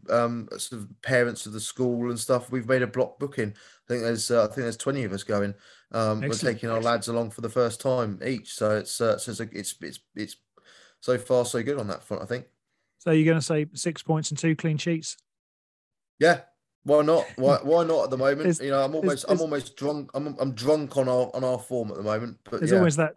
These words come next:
Speaker 1: why
Speaker 2: there's
Speaker 1: not?
Speaker 2: that football fan negativity, isn't there? That you think, well, you know, 'cause it's gonna be tough, and we might just, they, you know, the opposition could sneak a point. You could have an off day, but,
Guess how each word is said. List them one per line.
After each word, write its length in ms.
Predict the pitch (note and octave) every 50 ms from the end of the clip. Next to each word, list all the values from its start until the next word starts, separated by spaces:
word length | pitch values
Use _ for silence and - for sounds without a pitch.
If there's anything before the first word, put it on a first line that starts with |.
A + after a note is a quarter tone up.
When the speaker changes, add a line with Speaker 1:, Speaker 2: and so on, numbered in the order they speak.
| -
Speaker 1:
why 80 | - E3
Speaker 2:
there's 140 | D#3 D3+ D3
Speaker 1:
not? 60 | D#3
Speaker 2:
that 80 | D3 -
football 340 | - F#3 F3+ D#3 C3+ C#3
fan 360 | C3 - - D3+ C#3+ C#3+ D3 D3+
negativity, 760 | D3+ D3 C3+ C#3+ C#3 - E3 D3+ C#3 C3+ - - C#3 B2 B2+
isn't 240 | C3+ C3 C3+ B2+ B2
there? 180 | B2 A#2+ A#2+
That 60 | B2
you 100 | B2 B2
think, 160 | A#2 C3+ C3+ C3
well, 220 | B2+ C3 B2+ B2+
you 140 | B2+ C3 B2+
know, 120 | A#2+ A#2 A#2+ -
'cause 120 | - E3 E3+
it's 100 | E3+ -
gonna 200 | F#3+ F#3 F3 D#3
be 80 | D3+
tough, 320 | - - D3+ D3 C#3+ - C#3+
and 200 | C#3 C3+ C3 C3 -
we 120 | D3+ C3+
might 260 | C#3 C#3+ C#3 C#3 C#3
just, 240 | B2 C3 B2 - - _ _
they, 80 | C#3 C3+
you 80 | C3+ C3 - _ C#3
know, 100 | B2+ B2
the 80 | C#3
opposition 380 | C3+ C3+ - C3 A#2+ - C3+ B2+
could 180 | - C3+ B2+
sneak 240 | - - C3+ C3 - -
a 40 |
point. 260 | - - C#3 C3+ C3+ C3
You 80 | A#2+
could 160 | - - C3+
have 140 | C3+ B2+ B2
an 60 | B2+
off 220 | C3 B2+ A2+ - _
day, 280 | C3 A#2+ A#2 A2+ A2
but, 300 | G#2+ - C3 B2+ C3+ -